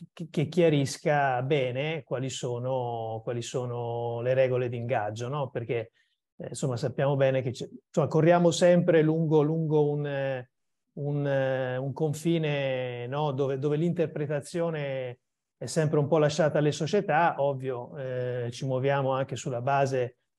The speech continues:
di quello che, che, che consulenti esperti ci dicono, eh, quindi riconoscimento a distanza. Noi abbiamo anche avviato,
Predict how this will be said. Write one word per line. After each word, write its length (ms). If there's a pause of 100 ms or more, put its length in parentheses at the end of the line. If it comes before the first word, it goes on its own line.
(180)
di 180
quello 340
che, 320
che, 1080
che 140
consulenti 640
esperti 1120
ci 160
dicono, 680 (340)
eh, 1300
quindi 340
riconoscimento 920
a 40
distanza. 840
Noi 120
abbiamo 280
anche 180
avviato, 760